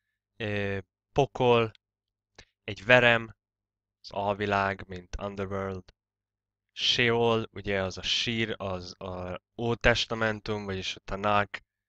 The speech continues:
megnevezése, a holtak ide kerülnek, ahonnan nincsen visszatérés. A Isten nélküli hely, Elohim nélküli hely, illetve az Elohim dicsérete nélküli hely, egy büntetés,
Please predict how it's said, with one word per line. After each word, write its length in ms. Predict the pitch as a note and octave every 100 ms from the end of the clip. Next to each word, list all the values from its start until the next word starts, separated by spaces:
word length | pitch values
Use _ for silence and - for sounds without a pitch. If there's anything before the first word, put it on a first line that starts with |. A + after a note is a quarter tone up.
| _ _ G#2+
megnevezése, 760 | A2+ G#2+ A2 G#2+ G2+ G#2 -
a 60 | F#2+
holtak 640 | - B2+ B2+ A#2+ A2 G2
ide 200 | A#2 A2
kerülnek, 540 | - A#2 A2 A2 G#2+ G2+
ahonnan 360 | F#2+ F#2+ F#2
nincsen 460 | G2 G#2+ G#2+ G#2+ F#2+
visszatérés. 920 | G#2+ A2 - - G#2 G2 G2 G2 - - _ _ _ _ _ _ -
A 500 | G#2 G2 F#2+ F#2+ - _ _ -
Isten 380 | C3+ - B2+ A2+
nélküli 580 | A#2+ A#2+ A#2 - A2+
hely, 200 | A2 A2
Elohim 460 | A2 A#2 G#2+ A#2 A2+
nélküli 540 | A2+ A2 G#2+ - G2+
hely, 480 | F#2+ A2+ A2+ A2+ A2 - _ _ _ _ _ _ _ _
illetve 320 | A2+ G#2+ -
az 120 | G2+ G#2
Elohim 440 | A2 G2 G2+ F#2+
dicsérete 640 | - C3+ - B2+ G#2+ G#2 G#2
nélküli 600 | G#2+ G#2+ G#2 - G#2 G2
hely, 420 | F#2+ G#2 G2+ G2 _ _ _ _
egy 140 | G2 -
büntetés, 1040 | - B2 A#2+ - A2 G#2 G2+ G2+ - -